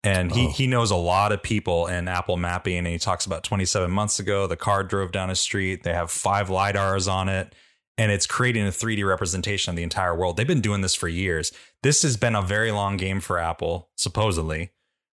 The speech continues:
Speaker 1: Very quietly doing this, but apparently it's going to blow people's minds when they release it.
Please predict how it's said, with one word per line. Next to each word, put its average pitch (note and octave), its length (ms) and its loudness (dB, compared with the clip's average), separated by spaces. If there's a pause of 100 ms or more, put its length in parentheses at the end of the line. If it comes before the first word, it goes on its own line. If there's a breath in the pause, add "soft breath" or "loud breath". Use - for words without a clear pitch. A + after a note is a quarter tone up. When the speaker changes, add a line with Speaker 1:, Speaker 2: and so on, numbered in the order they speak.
(340)
Speaker 1:
Very G#2 300 4
quietly C#3 480 0
doing A#2 360 2
this, E2+ 260 -2
but F#2+ 240 0
apparently A#2 520 0
it's F#2+ 140 -4
going G#2 220 -2
to F#2+ 60 -4
blow G2 420 0
people's F#2+ 340 -4
minds F2+ 320 -2
when F2 120 -4
they E2+ 100 -2
release F2 320 0
it. E2 180 -4